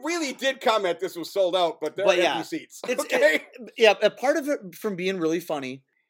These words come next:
Speaker 2: it really captures the magic and love of film.
Speaker 1: Oh, it
Speaker 2: And
Speaker 1: does.
Speaker 2: Joe Dante, you can tell, has a, an affection, especially, you know, like, in Gremlins, all these movies that he makes, Piranha, he loves B movies. He loves cheesy movies.
Speaker 1: Yeah.
Speaker 2: And he,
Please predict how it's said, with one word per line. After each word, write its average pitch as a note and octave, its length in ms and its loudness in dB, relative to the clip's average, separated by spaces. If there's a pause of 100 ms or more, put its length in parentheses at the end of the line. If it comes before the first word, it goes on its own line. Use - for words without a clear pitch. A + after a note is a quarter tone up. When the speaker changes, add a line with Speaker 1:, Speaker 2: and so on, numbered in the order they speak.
Speaker 2:
it F3+ 140 2
really F#3+ 260 -2
captures F#3 380 -10
the D#3+ 80 -10
magic C3 560 -12
and C3 120 -12
love A2+ 380 -10
of A2+ 80 -16 (140)
film. G2+ 200 -16 (300)
Speaker 1:
Oh, F#3+ 100 2
it F#3 80 2
Speaker 2:
And G#3+ 80 4
Speaker 1:
does. E3+ 260 0
Speaker 2:
Joe A3+ 260 6
Dante, G3+ 680 0 (400)
you G3+ 100 -10
can G3 160 -10
tell, G3+ 280 -4
has F3 200 -4
a, F3 260 -4
an F3 80 -8
affection, G3 320 -4
especially, C4+ 320 -6
you G#3+ 60 -4
know, G3+ 80 0
like, F3+ 160 -4
in C#3 120 -8
Gremlins, C#3 680 -10
all F#3 160 -10
these F3 160 -4
movies D#3 240 -10
that C#3+ 80 -6
he B2 60 -10
makes, D#3 480 -10 (400)
Piranha, C#3 540 -8 (220)
he A3+ 440 -4 (180)
loves D3 600 -6 (520)
B B2+ 260 -12
movies. D#3 440 -12
He F#3 140 -12
loves D#3 380 -6
cheesy E3+ 460 -12
movies. D#3+ 460 -8
Speaker 1:
Yeah. D#3 160 -2
Speaker 2:
And G3+ 100 -2
he, G#3+ 100 -8